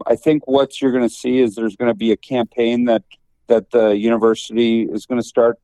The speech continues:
in the last thirty days leading up to it, a Thank You Pittsburgh campaign.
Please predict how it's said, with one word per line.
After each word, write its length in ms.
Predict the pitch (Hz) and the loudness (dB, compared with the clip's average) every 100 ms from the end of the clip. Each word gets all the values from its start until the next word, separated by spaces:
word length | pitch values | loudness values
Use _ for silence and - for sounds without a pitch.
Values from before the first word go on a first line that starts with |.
| - | -4
in 140 | 117 | -2
the 100 | 107 | 0
last 360 | 107 113 110 - | 0 -2 -2 -2
thirty 260 | 117 113 | 0 0
days 540 | 98 104 110 117 - - _ - - | 0 2 2 0 -8 -20 _ -20 -4
leading 260 | 120 117 113 | 0 2 0
up 160 | 113 - | -2 0
to 180 | 139 | 0
it, 100 | 131 | 0
a 60 | 107 | 0
Thank 320 | - 120 113 | -2 -2 -2
You 80 | 110 | -8
Pittsburgh 520 | - 117 - 135 117 | -4 -4 -2 -4 -4
campaign. 640 | - 123 110 117 113 120 | -4 -4 -4 -2 -2 -4